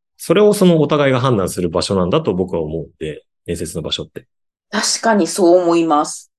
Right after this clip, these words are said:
Speaker 1: ね。まあ、
Speaker 2: うん。
Speaker 1: だからこそ、その、まあ、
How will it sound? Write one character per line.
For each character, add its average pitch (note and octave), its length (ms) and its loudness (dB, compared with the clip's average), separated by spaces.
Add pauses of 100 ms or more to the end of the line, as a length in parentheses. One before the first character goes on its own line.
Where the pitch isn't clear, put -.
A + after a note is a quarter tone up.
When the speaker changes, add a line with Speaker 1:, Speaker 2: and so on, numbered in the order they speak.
(180)
Speaker 1:
ね。 F#2 400 -4 (360)
ま F#3 100 0
あ、 - 20 0
Speaker 2:
う - 40 -2
ん。 - 20 -4
Speaker 1:
だ - 80 2
か E4 160 2
ら D#4+ 80 -2
こ D4+ 160 -2
そ、 A2 400 0
そ - 160 -6
の、 F2 220 -2
ま G#2+ 120 -2
あ、 - 160 -8